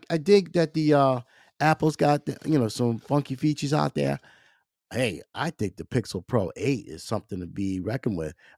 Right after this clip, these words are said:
I heard that they're charging fifteen hundred dollars for the new, um, Apple phone. That's crazy. This is a thousand dollars, but you know what? Hey, why not? Oh, I have a message here.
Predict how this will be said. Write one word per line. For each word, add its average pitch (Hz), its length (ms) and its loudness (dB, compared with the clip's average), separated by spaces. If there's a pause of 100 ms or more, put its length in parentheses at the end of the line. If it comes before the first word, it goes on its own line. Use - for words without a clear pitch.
(240)
I 147 180 0
heard 143 240 4
that 113 200 0
they're 120 100 0
charging 120 380 2
fifteen 135 340 0
hundred 117 260 -2
dollars 127 520 2 (760)
for 127 120 0
the 117 80 4
new, 123 340 6
um, 123 460 2 (160)
Apple 151 240 0
phone. 92 300 -6
That's 139 160 -6
crazy. 160 540 0 (1120)
This 165 180 0
is 160 60 0
a 151 60 2
thousand 135 400 4
dollars, 127 520 4 (460)
but 101 200 -2
you 113 80 -6
know 127 160 0
what? 139 280 4 (800)
Hey, 92 440 -2
why 104 220 0
not? 80 220 -6 (640)
Oh, 151 80 -4
I 120 80 -10
have 147 200 -6
a 123 40 -8
message - 420 -8
here. - 260 -14